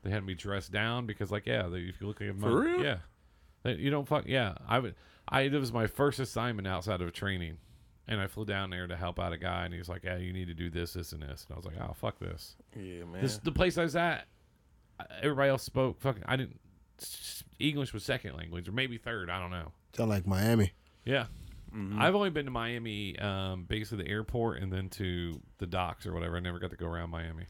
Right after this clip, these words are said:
Speaker 3: Then you're good. Don't do it. Then don't go.
Speaker 1: We
Speaker 3: You're
Speaker 1: were on a
Speaker 3: good.
Speaker 1: cruise ship, and I got to see all the million dollar boats, like, you know, in the harbor or whatever. I, I
Speaker 3: That's
Speaker 1: I
Speaker 3: drug money, bro.
Speaker 2: Miami be lit.
Speaker 1: I love
Speaker 3: Miami do be lit, but it's just a lot of, you gotta speak Spanish to get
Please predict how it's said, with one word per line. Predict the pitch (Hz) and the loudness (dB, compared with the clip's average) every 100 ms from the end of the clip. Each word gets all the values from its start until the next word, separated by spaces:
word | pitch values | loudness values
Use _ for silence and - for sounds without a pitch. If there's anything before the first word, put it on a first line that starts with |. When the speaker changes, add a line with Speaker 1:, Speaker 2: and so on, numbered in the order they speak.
| - | -2
Speaker 3:
Then | 101 101 | 2 4
you're | 98 | 4
good. | 92 98 92 - | 6 4 2 0
Don't | 104 98 101 | 2 2 2
do | 92 | 2
it. | 90 92 | 0 0
Then | 98 92 | 2 4
don't | 95 92 | 2 2
go. | 92 - - - | 0 -2 -10 0
Speaker 1:
We | 131 | 6
Speaker 3:
You're | 156 | 6
Speaker 1:
were | |
on | 143 | 6
a | |
Speaker 3:
good. | - | 4
Speaker 1:
cruise | 165 180 | 4 4
ship, | - 117 110 | 4 0 2
and | 107 | 2
I | |
got | 104 104 | 2 0
to | 92 | 0
see | - 107 | 0 2
all | 95 | 2
the | 92 | 2
million | 95 101 | 2 2
dollar | 95 95 | 2 2
boats, | 92 104 101 90 - | 4 4 4 0 -4
like, | 92 92 - | -2 -2 -2
you | 104 | -2
know, | 98 92 | 0 0
in | |
the | 92 | 0
harbor | 101 98 95 | 2 2 2
or | 92 | 2
whatever. | 95 92 92 90 87 - _ _ _ _ _ _ _ _ - | 2 2 0 -2 -4 -14 _ _ _ _ _ _ _ _ 0
I, | 131 165 | 4 4
I | 113 104 - _ - | 4 0 -2 _ -6
Speaker 3:
That's | 95 90 | -2 -2
Speaker 1:
I | |
Speaker 3:
drug | - 80 82 | -2 -2 -2
money, | 76 78 | -2 -2
bro. | 73 | 0
Speaker 2:
Miami | 104 123 123 | 2 4 4
be | 104 90 | 2 0
lit. | 90 104 90 - - | 2 2 0 -4 -4
Speaker 1:
I | 127 | 2
love | 151 | 8
Speaker 3:
Miami | 127 147 127 | 12 12 12
do | 127 | 10
be | 110 90 | 8 4
lit, | 90 87 | 2 8
but | 104 | 8
it's | 117 | 10
just | 110 - | 8 8
a | |
lot | 101 92 | 6 8
of, | 90 82 - _ _ _ | 6 4 -4 _ _ _
you | 98 | 4
gotta | 104 98 | 8 8
speak | 92 98 | 8 6
Spanish | 90 98 90 - | 6 6 6 6
to | 87 | 6
get | 85 85 | 6 4